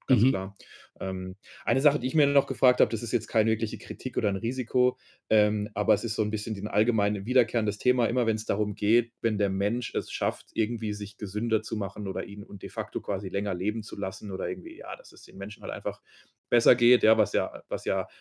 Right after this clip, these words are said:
Speaker 1: was sehr Positives ist, was ja quasi der, der Ursprung jeden Fortschritts und jeden Innovationsgedanken eigentlich ist, ist ja, Dinge zu verbessern, zu vereinfachen, zu verschnellern.
Speaker 2: Ist der Grundgedanke
Speaker 1: Ähm,
Speaker 2: von 'nem
Speaker 1: das ist
Speaker 2: Buch.
Speaker 1: ja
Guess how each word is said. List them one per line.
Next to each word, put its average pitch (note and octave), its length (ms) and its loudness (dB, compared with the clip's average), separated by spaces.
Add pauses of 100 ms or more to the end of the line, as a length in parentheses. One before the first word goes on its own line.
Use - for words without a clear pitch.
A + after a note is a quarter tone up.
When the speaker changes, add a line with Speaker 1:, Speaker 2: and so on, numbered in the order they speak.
Speaker 1:
was G2+ 140 -8
sehr G#2+ 140 2
Positives A2 600 0
ist, G#2 180 -4
was G2 140 -2
ja F#2+ 280 2
quasi G2 360 -2
der, G2 220 0
der G#2 240 0
Ursprung C3 380 0
jeden A2 400 2
Fortschritts A2+ 600 0
und G2+ 120 -2
jeden G#2 480 2
Innovationsgedanken G#2 960 -2
eigentlich G2+ 240 -4
ist, G#2+ 140 -4
ist G#2 120 -8
ja, G2 140 2
Dinge A2 260 -2
zu G2+ 180 -8
verbessern, G2+ 520 -2
zu - 140 -10
vereinfachen, G#2 520 -4
zu G2+ 100 -18
verschnellern. G#2 480 -2
Speaker 2:
Ist - 80 -2
der G#2+ 80 0
Grundgedanke A2 400 4
Speaker 1:
Ähm, F#2 60 0
Speaker 2:
von B2 100 4
'nem G#2+ 60 4
Speaker 1:
das G#2 100 2
ist A2 120 0
Speaker 2:
Buch. - 20 0
Speaker 1:
ja G2+ 200 2